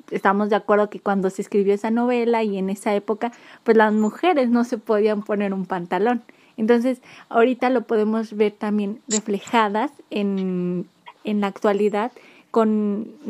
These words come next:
con el grupo feministas o, o con aquellas mujeres que siguen luchando por sus derechos y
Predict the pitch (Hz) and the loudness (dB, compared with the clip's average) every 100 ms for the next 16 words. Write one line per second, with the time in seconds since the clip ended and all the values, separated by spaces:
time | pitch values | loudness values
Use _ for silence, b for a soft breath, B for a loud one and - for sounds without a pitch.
0 | 202 226 220 202 214 220 233 220 226 202 | 0 2 2 0 -2 2 4 4 0 -2
1 | 202 220 233 - 226 226 226 190 180 - | 2 2 0 -2 -2 -2 -4 -4 -4 -6
2 | 202 214 202 208 226 220 220 202 220 202 | -4 -2 -2 -2 0 0 0 -2 -4 -6
3 | 202 - 190 180 - - _ - 226 226 | -6 -6 -6 -6 -16 -20 _ -2 0 2
4 | 208 196 208 202 202 208 B B B B | 0 -4 -4 -2 -2 -4 B B B B
5 | - 214 190 185 - 202 190 202 208 202 | -2 0 0 -4 -2 -2 0 0 0 0
6 | 214 196 202 190 180 | -2 -2 -2 -2 -2